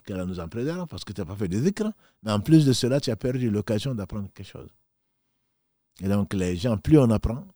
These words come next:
plus on sait qu'on, on sent qu'on ne sait pas grand-chose, et plus on remercie le savant. Allah subhanahu wa ta'ala, comme Al-Khidr l'a dit,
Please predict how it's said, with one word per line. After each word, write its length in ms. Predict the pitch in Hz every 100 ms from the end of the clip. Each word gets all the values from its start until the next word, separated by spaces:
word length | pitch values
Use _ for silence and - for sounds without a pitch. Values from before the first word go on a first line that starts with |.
| _
plus 180 | _ 107
on 100 | 101
sait 340 | 92 - 127 139
qu'on, 240 | - 101 95
on 260 | 90 104
sent 300 | 104 - - 107
qu'on 120 | -
ne 120 | 92 85
sait 240 | - 143
pas 300 | - 123 139 - _ _ _
grand-chose, 580 | 104 104 98 113 120 110
et 100 | 87
plus 240 | 104 - 123
on 80 | 104
remercie 720 | 113 110 104 - 120 139 156 _ _
le 260 | 98 104 110
savant. 420 | - 87 73 71 - _ _ -
Allah 260 | 90 87
subhanahu 520 | - - - 101 82
wa 100 | 107
ta'ala, 320 | 110 139 160 160 - - -
comme 160 | - 123
Al-Khidr 440 | 107 104 147 117
l'a 140 | 104 101
dit, 400 | 110 160 196